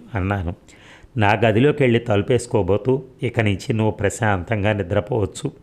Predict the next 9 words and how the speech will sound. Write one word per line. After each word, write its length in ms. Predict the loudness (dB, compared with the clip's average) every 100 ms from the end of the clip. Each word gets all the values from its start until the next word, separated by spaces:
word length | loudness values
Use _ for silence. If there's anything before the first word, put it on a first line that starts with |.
| -20 -20 -20 -20 -10 0
ఈ 140 | 2
రోజు 280 | 4 4 2
నుంచి 360 | -2 -4 -2 -2
నీకు 240 | 0 0
లియోతో 560 | 0 2 2 0 0 0
ఏ 220 | 2 2
సమస్య 540 | 0 -2 -2 -4 -2
ఉండదు," 440 | 0 0 -2 -4 -6 -6
అన్నాను. 520 | -6 -2 -2 -4 -10